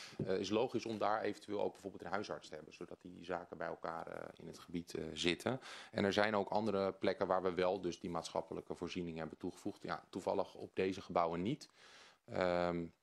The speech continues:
maar ja, als in de toekomst, en dat was een vraag van de S G P, blijkt dat er te veel, eh, horeca, eh, ruimte is gecreëerd en daar geen, eh, behoefte aan is, dan hebben we aan ontwikkelaars aan de voorkant meegegeven, zorg er nou voor dat je die ruimte makkelijk weer kunt ombouwen en dat we daar in het bestemmingsplan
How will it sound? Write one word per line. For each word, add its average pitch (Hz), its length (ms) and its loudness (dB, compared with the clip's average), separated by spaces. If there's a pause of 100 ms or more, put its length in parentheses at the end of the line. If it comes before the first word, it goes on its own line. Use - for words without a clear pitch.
(140)
maar 90 200 4
ja, 85 340 2
als 87 180 0
in 90 120 0
de 87 100 0
toekomst, 92 420 0
en 90 80 0
dat 90 140 2
was - 180 -4
een 87 60 -12
vraag 85 280 0
van 92 140 -4
de 87 160 -2
S - 80 -2
G - 160 -4
P, 87 380 0
blijkt 90 320 2
dat 90 160 0
er 90 100 -8
te 107 140 0
veel, 87 460 0
eh, 82 180 -4
horeca, 85 640 2
eh, 85 200 -4
ruimte 87 320 0
is 85 120 -6
gecreëerd 85 380 0
en 90 140 -2
daar 85 160 2
geen, 92 400 0 (520)
eh, 92 180 0
behoefte 110 380 2
aan 110 140 4
is, 139 320 0
dan 95 160 2
hebben 98 180 2
we 95 60 4
aan 95 180 4
ontwikkelaars 98 460 2
aan 98 80 2
de 95 60 2
voorkant 110 400 0
meegegeven, 92 500 2
zorg 120 220 0
er 117 60 0
nou 101 120 2
voor 104 140 2
dat 101 140 -2
je 98 80 -4
die 95 140 0
ruimte 98 320 2
makkelijk 98 580 -2
weer 92 300 0
kunt 92 260 -8
ombouwen 87 1120 0
en 90 160 -6
dat 90 160 0
we 95 60 -2
daar 90 140 2
in 92 60 -2
het 90 100 -6
bestemmingsplan 90 640 -2